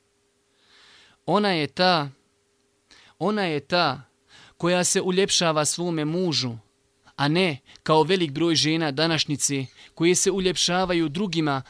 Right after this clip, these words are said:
kada krenu u grad. A njihov muž je skoro pa primoran da gleda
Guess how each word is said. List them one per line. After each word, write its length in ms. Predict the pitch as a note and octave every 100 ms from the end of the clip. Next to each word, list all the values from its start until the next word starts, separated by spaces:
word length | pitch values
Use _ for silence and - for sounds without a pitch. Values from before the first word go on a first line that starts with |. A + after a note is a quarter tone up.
| _
kada 220 | D3+ D3
krenu 380 | C#3 D3 D#3 C#3+
u 60 | C#3
grad. 460 | B2+ C#3+ C3+ A#2 - - - - - _ _ - -
A 100 | D3
njihov 320 | F3 G3 G3
muž 320 | F#3 F#3+ G#3 F3
je 80 |
skoro 440 | F#3+ - G3 G3+ F3 - _
pa 140 | F#3+
primoran 600 | F#3 C4+ C4 G3+ E3 D3+
da 120 | D3+
gleda 420 | C#3+ F3 E3 D3+